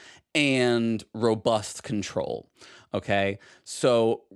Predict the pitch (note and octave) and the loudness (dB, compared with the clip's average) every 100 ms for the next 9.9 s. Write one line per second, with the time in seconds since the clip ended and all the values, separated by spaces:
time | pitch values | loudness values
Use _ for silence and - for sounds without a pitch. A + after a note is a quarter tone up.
0 | B2+ A#2+ A#2 B2+ B2+ G#2+ F3+ A3 - B2+ | -2 -2 -2 0 0 4 2 2 -4 -2
1 | G#2+ - A2+ G2 G2 F#2+ C#2+ A2 A2+ C#3+ | -2 0 0 2 0 -2 -2 0 4 4
2 | D3 C3 A#2 A2 A2 G#2+ G#2 G2 G#2 G#2 | 4 4 4 2 0 0 -2 -2 -4 -2
3 | G#2 A2+ A2 G2 A#2 G2+ F#2+ - G2 F#2+ | 0 2 0 -2 -2 -2 -2 -2 -2 -2
4 | G2 G2 F#2+ A2+ G2 B2 G#3+ A#2+ - A#2+ | -2 -2 -2 -2 -2 0 0 -2 -2 -2
5 | G#2+ G2+ G2 G2+ A2 G#2 G#2 G2+ G#2 - | 0 0 -2 -2 -2 0 0 -2 -4 -10
6 | - - _ D3 C#3 C#3 C#3 A#2+ A#2 A2 | -20 -20 _ -4 -2 0 0 2 2 0
7 | - C#3+ C#3 B2+ C3 C#3+ B2+ B2+ G#2+ D3 | -4 -2 2 2 2 0 2 -2 -2 0
8 | B2+ A#2+ G#2+ G#2+ F#2+ F#2 - F2 - - | 0 2 0 0 -2 -6 -8 -10 -10 -14
9 | - - A2 - G#2 G2+ G2 F#2+ | -20 -6 -6 -2 0 0 -2 -6